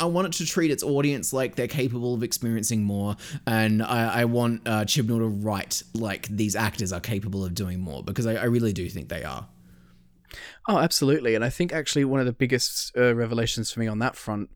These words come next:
Speaker 2: from this panel was, like, how much I actually really enjoyed listening to the Dan actor, John Bishop. Um,
Speaker 1: Mm.
Speaker 2: I found
Speaker 1: Mm-hmm.
Speaker 2: him to be quite, I think I messaged you this and I said he's, like, a really quite refreshing, uh,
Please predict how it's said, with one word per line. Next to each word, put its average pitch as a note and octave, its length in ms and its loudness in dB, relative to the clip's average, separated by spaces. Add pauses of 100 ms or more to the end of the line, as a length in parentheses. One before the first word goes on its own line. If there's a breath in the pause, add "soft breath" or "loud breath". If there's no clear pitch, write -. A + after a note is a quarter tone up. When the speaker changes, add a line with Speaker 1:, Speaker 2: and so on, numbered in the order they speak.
Speaker 2:
from A2+ 220 0
this G#2 120 -4
panel C#3+ 320 2
was, A2 260 0
like, A2+ 280 -2 (100)
how B2 120 0
much B2+ 240 0
I E3+ 80 4
actually G3+ 460 4
really E3 260 4
enjoyed D3 440 4
listening C3 380 0
to C3 180 -2 (280)
the C3 200 4 (240)
Dan B2 320 0
actor, C#3 440 0 (300 soft breath)
John A#2+ 200 2
Bishop. B2 360 -2 (560 loud breath)
Um, B3 360 4
Speaker 1:
Mm. G2 40 -2
Speaker 2:
I A#2 80 2
found C3 280 2
Speaker 1:
Mm-hmm. A#2+ 100 6
Speaker 2:
him B2 120 2
to - 100 -12
be A2+ 80 -2
quite, A#2+ 280 0
I G#2 100 2
think - 140 -2
I B2 60 4
messaged A#2 400 -2
you G#2 100 2
this G2+ 240 0
and A2+ 80 -4
I A2+ 40 -2
said A2+ 180 0
he's, A#2+ 160 2
like, D3 220 -2
a C3 60 2
really B2 200 2
quite - 240 -2
refreshing, A2 800 -4 (640 loud breath)
uh, A2+ 880 0